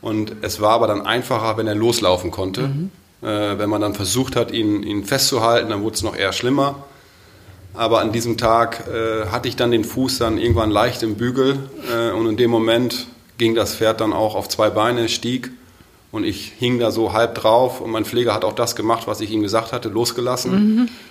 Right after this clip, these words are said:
Speaker 1: Nur lief er dann leider auf zwei Beinen los, ähm, steigenderweise und ich saß noch so grad im Sattel, hab mich versucht am Hals irgendwie festzuhalten, beide Arme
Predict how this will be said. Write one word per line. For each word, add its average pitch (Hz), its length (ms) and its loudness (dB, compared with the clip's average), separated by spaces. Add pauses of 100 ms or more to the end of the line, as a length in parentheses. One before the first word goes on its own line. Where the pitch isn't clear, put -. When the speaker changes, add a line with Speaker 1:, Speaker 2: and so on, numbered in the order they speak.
(120)
Speaker 1:
Nur 113 160 4
lief 113 200 -2
er 120 80 4
dann 107 160 2
leider 113 260 4
auf 101 140 0
zwei 110 260 2
Beinen 98 320 0
los, 107 380 -2 (460)
ähm, 98 680 -4
steigenderweise 110 920 2
und - 140 -6
ich 95 140 -2
saß 110 320 2
noch 107 160 -4
so 107 500 -2
grad 104 300 0
im 104 120 -4
Sattel, 107 300 0
hab 101 120 -4
mich 87 100 -10
versucht 117 380 -4
am 98 180 -2
Hals 113 420 2
irgendwie 110 280 -6
festzuhalten, 113 720 -2
beide 104 260 0
Arme 117 380 -2